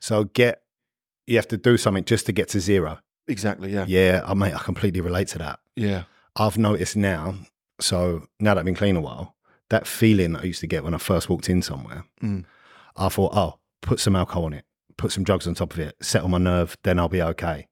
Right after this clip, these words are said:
Speaker 2: Yep.
Speaker 1: I've now realised that you just need to wait. I
Speaker 2: Yeah.
Speaker 1: still get that feeling now when I walk in somewhere.
Speaker 2: Yeah, yeah, yeah.
Speaker 1: All you gotta do is wait.
Speaker 2: Yeah.
Speaker 1: What you need is time, not five pints and
Speaker 2: Yeah.
Speaker 1: a couple of lines.
Speaker 2: Yep.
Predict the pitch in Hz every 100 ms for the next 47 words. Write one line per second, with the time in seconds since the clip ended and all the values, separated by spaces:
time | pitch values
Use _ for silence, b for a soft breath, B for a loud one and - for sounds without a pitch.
0 | - 104 - _ _ - 110 113 104 104
1 | 104 85 82 87 - 95 92 120 110 -
2 | 80 104 - _ _ _ _ _ _ _
3 | _ - 104 107 127 107 107 107 98 107
4 | 107 82 80 82 80 80 69 64 78 107
5 | 107 104 101 - _ - 131 110 117 98
6 | 87 98 60 - _ _ 104 104 120 123
7 | 127 92 87 - - 104 80 64 - _
8 | _ _ - 113 107 - _ _ _ b
9 | b b b - - 104 92 - - 110
10 | 76 - - - - 104 95 95 92 92
11 | 90 95 78 71 - - - 101